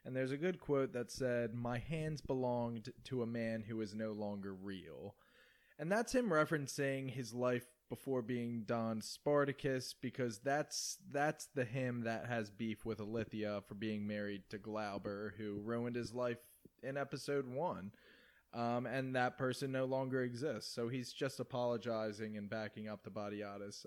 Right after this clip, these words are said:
I, I know my place. I just, that was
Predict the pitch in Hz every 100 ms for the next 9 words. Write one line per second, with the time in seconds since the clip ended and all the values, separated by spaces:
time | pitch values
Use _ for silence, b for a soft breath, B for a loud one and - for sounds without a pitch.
0 | - 120 107 123 120 120 113 104 113 104
1 | 101 110 101 107 95 - - - _ _
2 | _ _ _ - 120 110 107 95 -